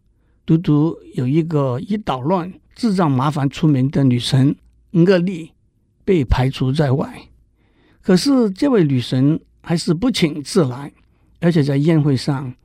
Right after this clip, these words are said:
丢出一个金苹果，上面写着“给最美丽的女神”。当然，麻烦就跟着来了，每一位女神都想得到这个金苹果，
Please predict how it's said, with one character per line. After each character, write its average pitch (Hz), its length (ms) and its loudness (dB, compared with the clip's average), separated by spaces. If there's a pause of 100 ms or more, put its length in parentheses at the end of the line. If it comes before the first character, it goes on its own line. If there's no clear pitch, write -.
(220)
丢 226 160 2
出 226 140 -2
一 185 120 2
个 160 160 0
金 160 220 2
苹 135 180 2
果， 165 300 -8 (500)
上 180 220 0
面 143 160 2
写 127 220 -4
着 135 360 -8 (400)
“给 139 220 2
最 240 240 2
美 135 220 4
丽 147 260 2
的 120 320 -2
女 120 180 0
神”。 127 340 0 (840)
当 143 180 2
然， 123 260 0 (280)
麻 139 180 0
烦 135 220 -2
就 143 100 -2
跟 185 220 0
着 180 120 0
来 120 220 -6
了， 135 260 -14 (520)
每 143 260 2
一 190 180 2
位 240 320 2
女 131 160 0
神 135 480 -4 (200)
都 175 120 4
想 135 260 -2
得 143 140 -4
到 139 280 -2
这 127 160 -2
个 123 120 -4
金 143 220 2
苹 143 180 2
果， 131 280 -6